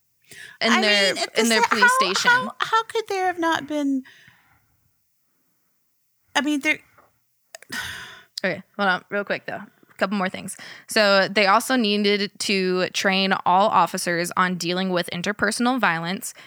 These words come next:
Speaker 1: and they should adopt the lethal assessment program,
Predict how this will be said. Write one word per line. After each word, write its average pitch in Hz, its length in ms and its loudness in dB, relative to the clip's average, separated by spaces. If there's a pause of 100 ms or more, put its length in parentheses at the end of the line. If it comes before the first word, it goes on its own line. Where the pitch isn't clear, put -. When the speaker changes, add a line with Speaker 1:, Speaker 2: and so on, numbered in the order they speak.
(160)
Speaker 1:
and 208 420 2
they 202 160 -2
should 214 240 0
adopt 190 500 0
the 180 400 0 (140)
lethal 220 720 0
assessment 196 600 -2
program, 170 680 -2